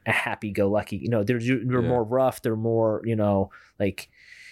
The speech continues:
Speaker 1: you know, "I don't care what you think," you know, "Hey, you know,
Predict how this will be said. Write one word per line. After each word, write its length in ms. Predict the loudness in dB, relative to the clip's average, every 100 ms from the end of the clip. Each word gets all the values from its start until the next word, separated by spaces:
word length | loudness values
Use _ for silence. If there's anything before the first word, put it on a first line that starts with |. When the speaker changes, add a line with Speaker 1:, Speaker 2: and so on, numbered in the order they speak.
| -6
Speaker 1:
you 120 | -2
know, 220 | 0 -2 -2
"I 80 | -4
don't 220 | -4 -8
care 500 | -4 0 0 0 0
what 300 | 0 -2 0
you 60 | -4
think," 640 | 0 2 2 0 -2 -2 2
you 120 | 4
know, 460 | 4 2 0 -2 -2
"Hey, 300 | 0 0 0
you 260 | -2 0 2
know, 420 | 2 2 0